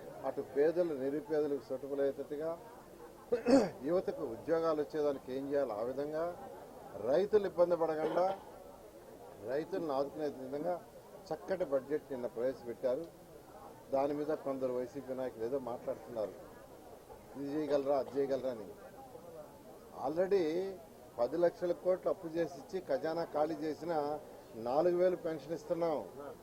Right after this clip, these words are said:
వికలాంగులకు ఆరు వేలు ఇస్తున్నాం. బెడ్ మీద ఉండే వాళ్ళకి పదిహేను వేలు ఇస్తున్నాం. ప్రభుత్వం రాగానే చేసింది. మహిళలకు మూడు సిలిండర్లు ఇస్తున్నాం. ఇప్పుడు మే లోపల పిల్లలు,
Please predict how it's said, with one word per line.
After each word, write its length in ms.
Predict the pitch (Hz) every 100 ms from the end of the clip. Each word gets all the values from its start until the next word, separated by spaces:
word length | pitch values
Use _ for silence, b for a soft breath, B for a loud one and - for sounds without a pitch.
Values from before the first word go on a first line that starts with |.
| - - - - - - -
వికలాంగులకు 680 | 123 170 170 175 175 170
ఆరు 240 | 165 127 156
వేలు 200 | 170 160
ఇస్తున్నాం. 560 | - 170 165 156 107 85 - - - - - - - - - -
బెడ్ 240 | 127 135
మీద 200 | 170 175
ఉండే 200 | 165 170
వాళ్ళకి 640 | 165 165 160 160 143 156 156 -
పదిహేను 300 | 127 143 160
వేలు 140 | 165
ఇస్తున్నాం. 500 | 156 - 160 151 107 90 - - - - - - - - - - - - - - - -
ప్రభుత్వం 400 | 143 180 - 208
రాగానే 440 | 175 170 196 208 -
చేసింది. 440 | 180 165 180 143 95 - - - - - - - - - -
మహిళలకు 480 | 127 156 185 196 185
మూడు 240 | 143 156
సిలిండర్లు 440 | 180 185 180 175 160
ఇస్తున్నాం. 420 | 147 175 170 139 92 - - - - - - - -
ఇప్పుడు 180 | - 165
మే 320 | 131 139 180
లోపల 420 | 190 185 185 202 170 151 170 196 196 - - - - -
పిల్లలు, 400 | 175 214 180